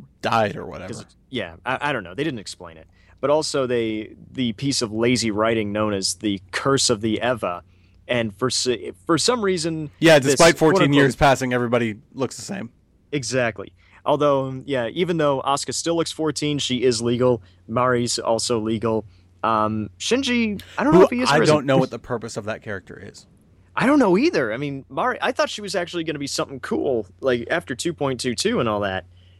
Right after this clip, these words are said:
Speaker 1: Nothing.
Speaker 2: Um,
Speaker 1: There's nothing to this character.
Speaker 2: Yeah, there isn't
Speaker 1: And by the
Speaker 2: anything.
Speaker 1: way, I know, like, everybody's supposed to look different, uh, or e-, except the kids. The kids are supposed to be teenagers still 'cause of the Curse of the Eva. Everybody still looks the same.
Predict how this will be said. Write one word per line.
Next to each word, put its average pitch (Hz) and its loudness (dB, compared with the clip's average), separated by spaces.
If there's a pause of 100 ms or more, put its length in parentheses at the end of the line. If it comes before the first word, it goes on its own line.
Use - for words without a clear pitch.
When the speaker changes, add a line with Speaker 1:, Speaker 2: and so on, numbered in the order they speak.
Speaker 1:
Nothing. 117 2 (180)
Speaker 2:
Um, 101 -10
Speaker 1:
There's 127 0
nothing 123 2
to 117 -8
this 107 -8
character. 101 -4 (420)
Speaker 2:
Yeah, 240 0
there 156 0
isn't 147 -4
Speaker 1:
And 135 0
by 165 10
the 160 8
Speaker 2:
anything. 160 8
Speaker 1:
way, 127 4
I 139 6
know, 156 6
like, 139 4
everybody's 135 0
supposed 131 -4
to 127 -8
look 110 -6
different, 131 -4 (480)
uh, 120 2
or 127 -6 (120)
e-, 123 -8 (140)
except 160 -2
the 180 0
kids. 127 0
The 120 -6
kids 175 -2
are - -8
supposed 160 -4
to - -10
be 147 -2
teenagers 139 -4
still 107 -2
'cause 117 -10
of 120 -14
the 113 -16
Curse 139 -8
of 120 -12
the 123 -4
Eva. 117 -2 (580)
Everybody 139 4
still 127 2
looks 123 2
the 113 -4
same. 104 0